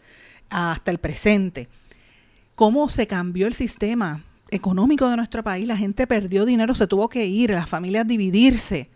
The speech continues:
Mire todo esto que yo les estoy mencionando, todo eso afecta la salud de las personas, afecta la salud emocional y afecta la salud física y la salud mental.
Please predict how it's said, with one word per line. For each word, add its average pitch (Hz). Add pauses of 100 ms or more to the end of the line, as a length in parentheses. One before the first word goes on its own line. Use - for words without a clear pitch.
(360)
Mire 285
todo 294
esto 277
que 247
yo 240
les 262
estoy 247
mencionando, 208
todo 285
eso 208 (420)
afecta 175 (320)
la 175
salud 190
de 208
las 160
personas, 170
afecta 160
la 170
salud 175
emocional 170
y -
afecta 160
la 175
salud 165 (420)
física 190 (720)
y 202
la 175
salud 170
mental. 151